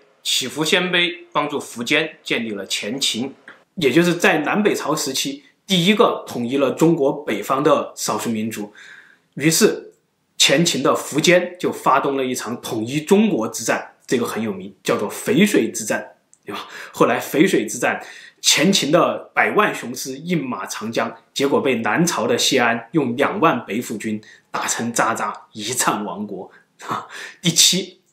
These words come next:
吐谷浑，慕容鲜卑之兄，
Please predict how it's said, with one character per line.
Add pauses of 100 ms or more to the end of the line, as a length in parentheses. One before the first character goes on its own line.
(140)
吐
谷
浑， (300)
慕
容
鲜
卑
之
兄，